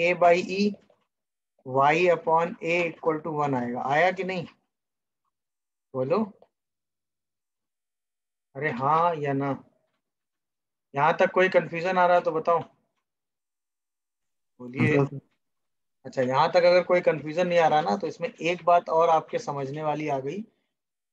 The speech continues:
Speaker 1: वो ये आ गई, इसको थोड़ा सा नीचे कर लेते हैं।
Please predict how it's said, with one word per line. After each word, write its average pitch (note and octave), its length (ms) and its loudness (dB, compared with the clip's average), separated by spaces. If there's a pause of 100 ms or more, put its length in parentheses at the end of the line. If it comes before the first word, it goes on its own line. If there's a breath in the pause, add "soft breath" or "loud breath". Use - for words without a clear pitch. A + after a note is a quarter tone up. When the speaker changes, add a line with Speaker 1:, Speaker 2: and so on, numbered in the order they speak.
(280)
Speaker 1:
वो C#3+ 200 -6
ये D3+ 320 -4
आ D#3 180 2
गई, D3 220 -6
इसको - 340 -16
थोड़ा C#3 240 -10
सा C#3 80 -12
नीचे C3+ 340 -14
कर A#2+ 100 -16
लेते A#2 320 -20
हैं। C3 100 -20